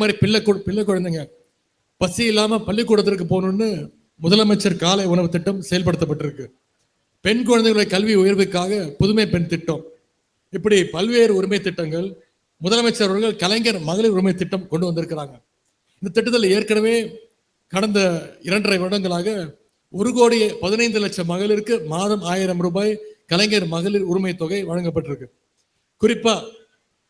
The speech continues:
சுய உதவி குழுக்குன்னு எந்த ஒரு திட்டத்தை சொன்னாலும் நம்முடைய முதலமைச்சர் அவர்கள் அதற்கு உடனே ஒத்து-, ஒத்துக்கொள்வாங்க. இன்னைக்கு இந்த நிகழ்ச்சியில ஐந்நூறு குழுக்களுக்கு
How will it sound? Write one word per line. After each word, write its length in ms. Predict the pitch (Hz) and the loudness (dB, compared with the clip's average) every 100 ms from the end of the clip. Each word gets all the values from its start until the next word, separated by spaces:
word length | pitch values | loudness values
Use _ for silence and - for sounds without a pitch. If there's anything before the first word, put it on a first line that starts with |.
| _ | _
சுய 260 | - 233 262 | -4 0 2
உதவி 140 | 254 233 | 2 2
குழுக்குன்னு 380 | 220 208 220 214 180 | -2 0 0 0 0
எந்த 120 | 208 226 | 4 6
ஒரு 100 | 220 208 | 4 2
திட்டத்தை 280 | 202 208 185 | 0 0 -2
சொன்னாலும் 420 | 185 185 202 202 131 | -2 -2 -4 -6 -8
நம்முடைய 240 | 147 180 175 | -8 -4 -4
முதலமைச்சர் 460 | 170 208 202 180 180 | -2 -2 -4 -6 -6
அவர்கள் 240 | 175 208 185 - - | -4 -4 -4 -12 -10
அதற்கு 240 | 175 170 156 | -6 -6 -4
உடனே 240 | 170 196 208 180 - _ 170 | -4 -2 -4 -6 -14 _ -6
ஒத்து-, 180 | 175 - | -6 -6
ஒத்துக்கொள்வாங்க. 560 | 165 180 190 170 143 131 113 _ _ _ _ _ _ | -6 -4 -4 -4 -6 -10 -20 _ _ _ _ _ _
இன்னைக்கு 300 | 196 208 196 185 160 151 - _ 175 | -2 0 2 0 0 -8 -20 _ -6
இந்த 100 | 185 190 | -4 -2
நிகழ்ச்சியில 380 | 226 220 220 233 170 - _ _ _ | -2 -2 -2 -2 -4 -10 _ _ _
ஐந்நூறு 400 | 156 220 233 220 196 | -2 0 2 2 2
குழுக்களுக்கு 520 | 226 233 208 202 226 | 0 0 -2 -2 -4